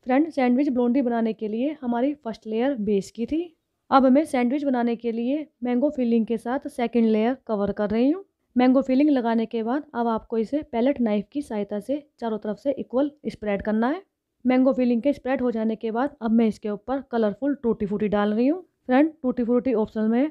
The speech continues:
आप इसकी जगह चोको चिप्स या फिर चॉप्ड ड्राई नट्स भी डाल सकते हैं। फिलिंग के ऊपर टूटी फ्रूटी डालने के बाद अब आपको स्पैचुला की सहायता से हल्के हाथ से टूटी फ्रूटी को क्रीम के अंदर की साइड प्रेस करना है। ये देखिए फ्रेंड,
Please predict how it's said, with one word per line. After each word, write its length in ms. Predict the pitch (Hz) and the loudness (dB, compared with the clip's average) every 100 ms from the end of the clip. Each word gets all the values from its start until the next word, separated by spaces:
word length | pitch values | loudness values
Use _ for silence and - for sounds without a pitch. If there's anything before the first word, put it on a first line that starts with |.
| 254 | -2
आप 200 | 240 247 | -2 0
इसकी 220 | 226 226 | -2 -2
जगह 280 | 208 226 302 - | 0 0 0 -2
चोको 200 | 226 220 | -4 -4
चिप्स 280 | 214 269 285 - | -2 -2 -4 -6
या 140 | 220 214 | -2 0
फिर 220 | 269 311 - _ _ | 0 -2 -6 _ _
चॉप्ड 200 | 254 220 294 | -2 0 0
ड्राई 320 | 226 226 220 | 2 2 4
नट्स 280 | 214 - 262 | 2 0 -4
भी 80 | |
डाल 200 | 233 196 180 | 0 -2 -2
सकते 260 | 190 - | -8 -2
हैं। 180 | 240 370 403 _ | 0 0 -4 _
फिलिंग 300 | - 277 262 | 2 4 4
के 80 | 240 | 2
ऊपर 180 | 240 320 | 0 0
टूटी 220 | 285 262 | 0 -2
फ्रूटी 220 | 240 240 285 | -4 -2 -2
डालने 280 | 247 240 233 | 0 -2 -2
के 140 | 226 | -4
बाद 240 | 226 302 285 | -4 -4 -2
अब 140 | 247 | 0
आपको 260 | 233 226 311 | 0 -2 -8
स्पैचुला 420 | - 233 233 214 | -6 -4 -2 -4
की 140 | 214 320 | -4 -8
सहायता 380 | 240 214 214 | -6 -6 -6
से 200 | 214 294 302 240 | -6 -6 -6 -6
हल्के 240 | 226 233 | -6 -4
हाथ 160 | 208 208 | -4 -4
से 260 | - 294 311 _ _ _ 269 | -6 -8 -8 _ _ _ -4
टूटी 200 | 262 240 | -2 0
फ्रूटी 320 | 233 220 220 | 0 -2 -2
को 160 | 285 294 | -4 -4
क्रीम 340 | 247 240 214 | -2 -2 0
के 140 | 208 226 | 0 0
अंदर 280 | 214 208 214 | 0 -2 -4
की 120 | 214 | -6
साइड 280 | 220 269 302 _ _ | -2 -2 -2 _ _
प्रेस 240 | 220 208 - | -4 -4 -4
करना 280 | 214 226 | -2 0
है। 160 | 269 392 _ _ _ _ 254 | 0 -4 _ _ _ _ 4
ये 120 | 277 | 6
देखिए 280 | 240 - 226 | 4 2 0
फ्रेंड, 280 | 240 277 | 2 2